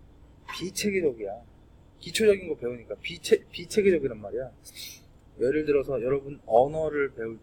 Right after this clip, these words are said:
때, 우리가 살면서 배우는 거죠, 언어는. 어, 언어, 기본적인 생활 양식. 예를 들어서 젓가락질 하는 거. 여러분 젓가락질 배울 때 체계적으로 막 수업식, 수업,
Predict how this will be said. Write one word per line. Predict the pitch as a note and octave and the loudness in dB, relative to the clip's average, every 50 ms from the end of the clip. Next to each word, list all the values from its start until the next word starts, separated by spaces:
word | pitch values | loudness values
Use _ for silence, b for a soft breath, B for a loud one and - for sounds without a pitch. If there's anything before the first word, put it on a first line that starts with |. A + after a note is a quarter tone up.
| - | -16
때, | - F#2+ F#2+ G2 G2+ - - - - - - - - | -16 -16 -16 -16 -18 -20 -20 -20 -20 -20 -20 -10 -6
우리가 | B2+ C#3+ D3+ | 0 2 2
살면서 | - - - G#3 A#3 A#3+ A#3 A3 F#3 | 4 4 4 4 4 4 6 4 4
배우는 | B2 B2 B2+ D3 E3 E3 | 6 4 2 0 0 0
거죠, | D#3 C3+ A#2+ A#2 A2+ | -2 0 0 0 0
언어는. | A2 A2 A2+ A2 G#2+ A2 A2+ B2 C3+ C3+ A#2+ - - - - _ _ - - - - - - _ - - - - - | -2 -2 -4 -8 -8 -10 -10 -10 -10 -12 -14 -16 -20 -20 -20 _ _ -20 -20 -20 -20 -20 -20 _ -20 -20 -20 -20 -16
어, | G#2 G#2 G2+ - G#2 | -14 -10 -6 -4 -4
언어, | B2 C3+ C3+ C3 B2 B2+ D3+ F3+ G3+ - - - - - - - C3 B2+ | -2 -2 -2 0 0 0 0 0 -2 -6 -14 -20 -20 -20 -16 -14 -14 -14
기본적인 | - - C#3+ D3 D#3+ E3+ E3+ E3+ E3 E3 D#3+ E3 D#3+ D#3 D3+ | -12 -8 -2 0 0 0 0 -2 -4 -4 -4 -4 -8 -10 -10
생활 | - F3+ F3+ F#3 E3+ D3 | -8 -4 -2 0 0 2
양식. | A#2+ A2 G#2+ A#2 B2+ A#2+ C#3+ A#2+ - - - - - - - - - - - - - - - - | 0 0 -2 -4 -4 -4 -4 -4 -4 -6 -14 -20 -20 -20 -20 -20 -20 -20 -20 -20 -20 -20 -12 -6
예를 | A2 B2 C#3+ D#3+ E3 D#3 | -4 -4 -2 -4 -2 2
들어서 | D3 D3 C3+ C3+ B2+ C3 C#3+ C#3 C#3 C#3 C#3 C#3+ D3 - - - - - - - - - - - _ _ _ - - - - - - - - - - - _ - - - - - - - - - - - - - - - | 4 4 4 4 0 -2 -4 -4 -4 -6 -8 -10 -14 -20 -20 -20 -20 -20 -20 -20 -20 -20 -20 -20 _ _ _ -20 -20 -20 -18 -16 -18 -18 -20 -20 -20 -20 _ -20 -20 -20 -20 -12 -10 -10 -10 -10 -14 -20 -20 -20 -20 -18
젓가락질 | - - - - - F#3 G3 F#3+ - - D#3+ | -16 -16 -4 2 2 2 2 2 0 2 2
하는 | D#3 D3+ D3+ C#3+ C3 A2 | 2 2 0 -4 -6 -6
거. | G2+ G2+ G#2 G2+ - - - - - - - - - - - | -6 -6 -6 -10 -16 -20 -20 -20 -20 -20 -20 -20 -10 -2 0
여러분 | B2 C#3 C#3+ D3+ C#3 | 0 0 0 -2 -2
젓가락질 | - C#3 B2+ - - F3+ F#3+ F#3+ - - - F3 D#3 | -2 -2 -2 0 0 0 0 0 0 -4 -8 -10 -8
배울 | - C#3+ B2+ C3+ C#3+ C#3 - | -6 -4 -4 -4 -4 -6 -6
때 | - C3 A#2 A2 - | -6 -6 -6 -6 -8
체계적으로 | - - - - B3 A#3+ A3 G3+ F3+ D#3 D#3+ D#3 D3+ | -12 -12 -10 -4 -4 0 2 2 0 0 -2 -4 -4
막 | C#3 B2 A2+ - | -4 -6 -8 -6
수업식, | - - G3+ G3+ G3 - - E3 - - | -2 -2 -2 -2 -2 -6 -12 -14 -14 -6
수업, | - - G3 F#3+ | -4 -4 -4 -4